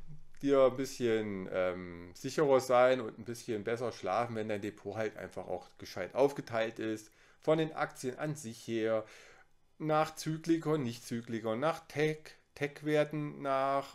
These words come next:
ähm, ja, Value-Aktien, ne? Momentan ist jetzt halt, meine Value-Aktien, passiert überhaupt nichts, die steigen eher teilweise.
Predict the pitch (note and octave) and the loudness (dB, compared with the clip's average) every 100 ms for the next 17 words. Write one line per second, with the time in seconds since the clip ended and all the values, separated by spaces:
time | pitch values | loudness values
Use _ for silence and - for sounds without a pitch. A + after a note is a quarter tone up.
0 | - C#3 C3+ C3 C3 B2+ B2+ B2+ B2 A#2 | -4 0 2 2 2 0 -2 -2 -6 -10
1 | A#2+ A#2+ A#2+ A2 G#2 A#2+ B2+ A2 B2+ E3 | -12 -12 -12 -10 0 4 4 4 4 4
2 | E3 D3 C3 C3 - B2 A2 G#2+ B2+ A#2+ | 4 2 0 -2 -2 -2 -2 -2 -2 -4
3 | A2+ A#2+ C3 C3 B2 - A#2+ A#2+ A#2+ A#2 | -2 -2 -4 -4 -6 -2 0 0 0 -2
4 | A2+ B2+ E3 D#3+ D#3+ D3+ D3+ - E3 D3+ | 2 4 6 4 4 2 -2 0 -2 -2
5 | C#3+ - - - - - - B2 - A3+ | -6 -12 -16 -20 -20 -20 -4 -4 -2 -4
6 | A#3+ D3 G#2+ G2 G2+ A#2+ A#2+ A#2+ - C3 | -4 2 4 4 2 -2 -4 -8 -4 -2
7 | E3+ D#3 G#2 G#2+ A2+ G#2 G2 G#2+ A#2+ A#2 | 0 -2 -2 -2 0 0 2 2 0 -4